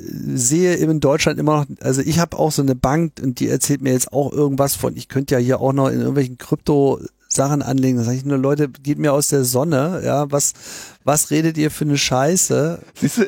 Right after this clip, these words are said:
Speaker 2: und, und zack, musst du wieder Konto wechseln, weil deine, weil deine, weil dein Geld bei der Bank liegt, die dich in irgendwelche Kryptoscams,
Speaker 1: <laughs>
Speaker 2: äh, schieben möchte.
Speaker 1: Ja, genau.
Speaker 2: Also,
Speaker 1: So, und
Speaker 2: ich
Speaker 1: da
Speaker 2: mein, da bin ich halt auch, da wär
Speaker 1: Aber
Speaker 2: bei
Speaker 1: ganz
Speaker 2: mir
Speaker 1: ehrlich,
Speaker 2: das, äh, also
Speaker 1: die,
Speaker 2: da verstehe
Speaker 1: die,
Speaker 2: ich jetzt
Speaker 1: die
Speaker 2: das
Speaker 1: Statements der E Z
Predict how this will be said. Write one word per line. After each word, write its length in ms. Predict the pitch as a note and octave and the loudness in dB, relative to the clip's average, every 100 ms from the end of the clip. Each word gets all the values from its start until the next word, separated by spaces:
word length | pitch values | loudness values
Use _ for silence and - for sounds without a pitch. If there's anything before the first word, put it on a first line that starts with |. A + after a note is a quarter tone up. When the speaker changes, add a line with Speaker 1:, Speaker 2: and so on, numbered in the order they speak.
| - | 0
Speaker 2:
und, 200 | D#3+ D#3+ | -2 0
und 200 | E3 E3 | -2 -2
zack, 260 | - D#4 A#3+ | 0 0 0
musst 180 | F3+ D4+ | -2 -2
du 80 | |
wieder 140 | D#3 D#3+ | -2 -2
Konto 380 | - C#4+ E3+ F3+ | -2 -4 -2 -4
wechseln, 400 | - - C3+ C3 | -4 -2 -2 -2
weil 120 | - | 0
deine, 320 | C3 C#3 C#3 | 0 0 -2
weil 180 | C3+ C3 | 0 0
deine, 400 | C3+ C#3 C#3+ C3+ - - - | 0 0 -2 -4 -10 -12 -2
weil 100 | D3 | 0
dein 160 | D3+ - | 0 -4
Geld 280 | E3 G3+ - | 0 0 0
bei 120 | D3+ | 0
der 100 | D3 | 0
Bank 380 | A2 A#2+ C#3+ - | 0 -2 -2 0
liegt, 240 | C#4 - | -4 0
die 60 | F3 | -2
dich 200 | - - | -2 -2
in 60 | - | 0
irgendwelche 400 | C#3 - C#3 C3+ | 0 -2 -4 -4
Kryptoscams, 880 | - D4 - A#3+ - - A2 C#4 D4 | -2 -4 0 -2 -2 -2 0 0 2
Speaker 1:
<laughs> 0 | |
Speaker 2:
äh, 340 | C4+ C#4 A#3 | 2 2 0
schieben 400 | - - A2 - | -2 -2 -2 -2
möchte. 120 | G#2 E3 | 0 2
Speaker 1:
Ja, 140 | F#3+ | 2
genau. 400 | F3+ F3 E3 B2 | 2 2 2 -2
Speaker 2:
Also, 100 | C3 - | -8 -4
Speaker 1:
So, 160 | C3+ G2+ | -2 0
und 60 | |
Speaker 2:
ich 40 | D#3 | 0
Speaker 1:
da 120 | F3 | 2
Speaker 2:
mein, 120 | F3+ - - - - - | 0 -2 -10 -20 -4 0
da 160 | E3 | 2
bin 160 | G#3 A#3+ | 0 -2
ich 120 | D#3+ | 0
halt 120 | F3+ E3+ | 0 2
auch, 180 | G3 G3 F4+ G4 | 2 0 -2 -4
da 160 | - D3+ | 0 2
wär 100 | E3+ | 4
Speaker 1:
Aber 80 | E3+ | 4
Speaker 2:
bei 40 | |
Speaker 1:
ganz 140 | G3+ G3+ | 2 2
Speaker 2:
mir 80 | G3 | 2
Speaker 1:
ehrlich, 180 | D#3 | 0
Speaker 2:
das, 80 | - | 0
äh, 180 | B2+ B2 - | 0 0 0
also 140 | C#3 | 2
Speaker 1:
die, 80 | D3+ | 2
Speaker 2:
da 100 | B2+ | 0
verstehe 240 | D3 C#3+ | 0 0
Speaker 1:
die, 60 | C3+ | 0
Speaker 2:
ich 60 | - | 0
jetzt 80 | C#3 | 0
Speaker 1:
die 80 | |
Speaker 2:
das 160 | B2 - | 0 0
Speaker 1:
Statements 760 | - E3+ G#3 - G#3 F#3+ F3 - | 0 2 0 -2 0 0 0 -2
der 180 | - | 0
E 120 | - D3+ | 0 0
Z 240 | - B2 | 0 -2